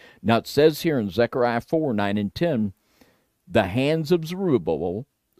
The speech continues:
who was the prophet during the building of the second temple, have laid the foundation of this house. His hands shall also finish it, and thou shalt know that the Lord of hosts hath sent me unto you, who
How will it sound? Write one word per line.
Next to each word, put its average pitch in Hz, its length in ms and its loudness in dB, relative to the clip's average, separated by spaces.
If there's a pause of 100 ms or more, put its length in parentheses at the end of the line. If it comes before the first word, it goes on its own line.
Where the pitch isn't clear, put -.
(120)
who 123 160 4
was 110 240 0
the 101 100 -2
prophet - 540 -4 (100)
during 104 340 -2
the 98 80 -4
building 107 500 -2
of 107 60 -4
the 117 80 -6
second - 460 -8
temple, 95 420 -8 (640)
have 113 240 0
laid 123 460 -2
the 147 80 -4
foundation 143 800 -2
of 98 100 -4
this 101 200 -6
house. - 500 -12 (560)
His 110 320 -2
hands 135 560 -6
shall 82 320 -6
also 107 560 -6
finish 139 360 -8
it, 87 160 -8 (580)
and 101 140 -2
thou 104 160 0
shalt - 380 -6
know 123 400 0
that 113 260 -2
the 85 100 -8
Lord 92 440 -4
of 123 120 -6
hosts 90 460 -8
hath 82 220 -12
sent - 320 -10
me 87 160 -6
unto 87 200 -8
you, 139 360 -4 (480)
who 175 520 4